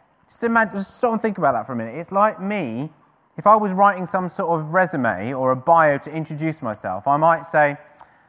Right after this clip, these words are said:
uh, yeah, Dominic Long, he is, uh, a husband, uh, to a beautiful wife called Liz. He's got two fantastic children, and, uh, he used to be a primary school teacher, and now he's a pastor of a church in Hatfield.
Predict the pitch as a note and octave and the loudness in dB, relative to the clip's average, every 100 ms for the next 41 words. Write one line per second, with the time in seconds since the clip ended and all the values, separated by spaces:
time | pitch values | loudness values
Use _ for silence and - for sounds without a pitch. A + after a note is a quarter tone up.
0 | _ - C#3+ C#3+ C#3+ D#3+ C#3+ C#3 - G#3 | _ 0 4 6 4 2 2 0 -2 0
1 | F#3+ D3+ C#3+ C#3 C#3+ C#3+ D3+ D3 D3 D3 | 0 2 2 2 0 -6 -4 -2 -2 -4
2 | D3 _ _ - D3+ C#3+ C3+ - - C3+ | -8 _ _ -6 -4 -4 -6 -14 -2 4
3 | B2+ B2+ B2+ C3 - - _ _ _ - | 6 6 4 0 -12 -20 _ _ _ 0
4 | C3 D#3 F3+ G3 G3 G3 F#3 - _ _ | 2 4 2 0 0 -2 -8 -18 _ _
5 | _ - C#3 C3+ C3+ C#3+ C#3+ F#3 E3+ D#3 | _ 0 2 4 0 -2 -2 0 0 4
6 | D#3+ D#3+ D#3 - D3 E3+ F3+ F3 - C#3 | 6 6 2 -6 0 2 2 -2 -4 -8
7 | B2+ C#3 B2+ - - F#3 F3 E3 F3+ E3+ | -4 -6 -6 -8 -4 -2 0 0 0 0
8 | - - - F#3 F3+ F3+ F3 F3 F3+ - | -4 -10 -4 -2 0 2 2 0 -6 -16
9 | _ _ _ C#3+ C#3 C#3 C#3 C#3 C3+ - | _ _ _ 0 2 2 2 -2 -6 -4
10 | B2+ A#2+ A#2+ C3 C#3 D#3 C4 - F#3 D#3+ | 2 4 2 -2 -6 -2 -4 -2 -6 0
11 | G3+ F#3+ E3+ E3 - C#3+ - - D3+ D3+ | 0 0 -4 -10 -8 -10 -10 0 2 2
12 | D3+ _ _ C#3 D3 F3+ G3 F#3 E3+ D#3+ | -2 _ _ -8 -4 0 2 2 0 -6
13 | D3+ D3 A3 G#3+ - D3+ C#3 - D3 C3+ | -6 0 2 2 0 -8 -8 0 0 0
14 | - A#2+ D3 C3+ D3 C3+ C3+ C3 | -8 -6 -6 -4 -4 0 0 -2